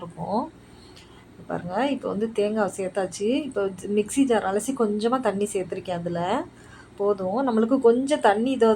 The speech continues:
தான் இருக்கணும். அப்பதான் அப்பளம் போடையில நம்மளுக்கு வந்து கரெக்டா இருக்கும். இப்போ வந்து இதை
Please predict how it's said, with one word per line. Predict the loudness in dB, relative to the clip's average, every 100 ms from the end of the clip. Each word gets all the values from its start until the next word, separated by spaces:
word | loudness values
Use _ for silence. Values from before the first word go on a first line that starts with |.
| 4
தான் | 4
இருக்கணும். | 2 2 0 2
அப்பதான் | 0 2 2
அப்பளம் | 4 4 4 4
போடையில | 2 2 0
நம்மளுக்கு | -4 -6 -6
வந்து | -6 -6
கரெக்டா | -8 -4 -4
இருக்கும். | -4 -6 -4 -4 -6 -10 -20 -20 -20 -20 -20 -20 -20 -20 -12 -8
இப்போ | 0 2
வந்து | 4
இதை | 4